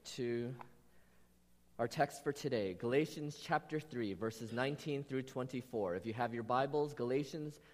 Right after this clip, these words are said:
chapter three, verses nineteen through twenty-four. Galatians can be found after Romans, First and Second Corinthians, and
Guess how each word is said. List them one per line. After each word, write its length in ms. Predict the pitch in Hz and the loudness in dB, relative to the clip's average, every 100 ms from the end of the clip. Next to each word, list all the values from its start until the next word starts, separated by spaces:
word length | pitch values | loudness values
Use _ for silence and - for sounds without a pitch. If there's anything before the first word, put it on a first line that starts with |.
| - | -6
chapter 340 | 180 165 - | 2 2 2
three, 380 | 156 - 135 117 | -2 0 0 2
verses 400 | 101 123 120 117 | 2 0 0 -4
nineteen 580 | 117 135 139 - 139 135 135 - - | 0 -2 -2 -2 -2 -4 -8 -18 -4
through 140 | 139 | -2
twenty-four. 720 | 131 - 135 127 127 123 101 90 | -2 -2 -2 -2 -4 0 0 0
Galatians 500 | 113 120 127 139 123 | 2 2 2 -2 -6
can 180 | - 120 | -6 -4
be 100 | 120 | -6
found 480 | - 127 127 123 120 - - - | 2 2 4 0 -6 -14 -20 2
after 280 | 127 - 135 | 2 4 2
Romans, 600 | 127 139 135 110 92 - | 2 2 2 -2 -6 -6
First 320 | 143 139 - | -2 -2 -4
and 80 | 127 | -10
Second 320 | - 135 139 | -2 -2 -2
Corinthians, 800 | 123 143 139 139 143 135 135 139 - - - 120 | -6 -4 -4 -2 -2 0 -2 -6 -12 -20 -10 -2
and 260 | 123 120 | 0 -2